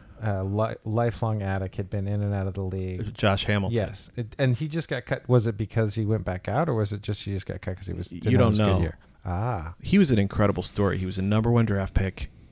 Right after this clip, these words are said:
Speaker 2: Everybody, people were saying, "This is the second coming of Mickey Mantle."
Speaker 1: Yeah.
Speaker 2: And he developed a cocaine and heroin problem
Speaker 1: Yeah.
Speaker 2: while in the minor leagues and
Speaker 1: Good
Speaker 2: dropped off the
Speaker 1: Lord.
Speaker 2: radar, never
Speaker 1: Yeah.
Speaker 2: made it to the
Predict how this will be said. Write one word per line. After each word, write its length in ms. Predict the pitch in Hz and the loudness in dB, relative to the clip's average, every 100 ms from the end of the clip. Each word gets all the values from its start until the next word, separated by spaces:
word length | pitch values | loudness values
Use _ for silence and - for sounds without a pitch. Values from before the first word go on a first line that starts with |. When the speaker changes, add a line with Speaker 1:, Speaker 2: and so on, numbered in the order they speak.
| - - 113 | -20 -6 0
Speaker 2:
Everybody, 440 | 117 113 107 98 | 2 2 2 4
people 240 | - 135 | 4 4
were 60 | 120 | 2
saying, 240 | - 104 | 0 0
"This 180 | 98 98 | 0 -4
is 80 | 95 - - | -6 -6 -4
the 80 | |
second 380 | 98 - 92 92 | -2 0 0 0
coming 240 | - 92 87 | -2 -2 -2
of 80 | |
Mickey 200 | 90 - 87 | -4 -4 -4
Mantle." 420 | 82 - 85 107 | -4 -6 -4 -2
Speaker 1:
Yeah. 160 | 104 - - _ _ | -2 -4 -18 _ _
Speaker 2:
And 120 | 101 | -4
he 160 | 104 - - | -4 -4 -6
developed 360 | 98 104 95 87 | -2 -2 -2 -6
a 120 | 90 | -6
cocaine 520 | - 110 107 113 107 | -4 -4 0 0 2
and 160 | 101 95 | 0 -4
heroin 460 | - 113 110 87 | -4 0 0 0
problem 540 | 82 92 90 - 87 117 - | -2 -4 -4 -6 -8 -10 -6
Speaker 1:
Yeah. 100 | 113 | -4
Speaker 2:
while 160 | 92 95 | -2 -2
in 80 | |
the 80 | 98 | 0
minor 280 | 98 98 92 | 0 0 0
leagues 500 | 107 107 95 - - - - _ - - | 2 2 0 -6 -12 -16 -20 _ -20 -6
and 260 | 95 92 92 | -2 -2 -4
Speaker 1:
Good 140 | - - | -6 -2
Speaker 2:
dropped 220 | 92 98 | 0 0
off 100 | 120 | 0
the 60 | 135 | 2
Speaker 1:
Lord. 120 | 160 | 2
Speaker 2:
radar, 80 | 95 | 0
never 320 | 101 104 104 | -4 -2 0
Speaker 1:
Yeah. 60 | 113 | 0
Speaker 2:
made 140 | 113 | 0
it 60 | 110 | -4
to 40 | |
the 60 | 120 | -6